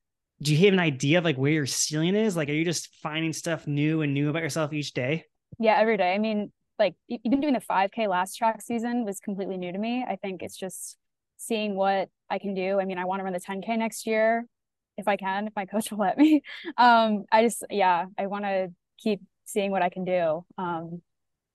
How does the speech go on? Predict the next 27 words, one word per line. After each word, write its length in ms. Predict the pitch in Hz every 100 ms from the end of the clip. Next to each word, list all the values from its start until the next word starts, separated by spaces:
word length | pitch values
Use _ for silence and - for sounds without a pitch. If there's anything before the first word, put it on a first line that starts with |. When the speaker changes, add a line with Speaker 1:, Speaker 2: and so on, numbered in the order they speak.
| _
Speaker 2:
yeah, 80 | 214
I 40 |
think 100 | 214 240
an 60 |
example 320 | 220 190 185
of 80 | 202
that 120 | 190
is, 80 | 190
like, 100 | 185 175
the 80 |
outdoor 300 | 180 175 185 180
fifteen. 420 | 180 - 180 175
I 60 |
did 120 | 175 175
not 200 | 170 170
think 120 | 180
I 60 | 170
could 140 | 175
run 140 | 165 160
that 140 | 156
time, 280 | 170 156 -
and 120 | - 160
I 60 |
just, 220 | 156 170 170
like, 120 | 170 - _ _ _ _
did, 280 | 175 - 180 _
so. 400 | - 156 143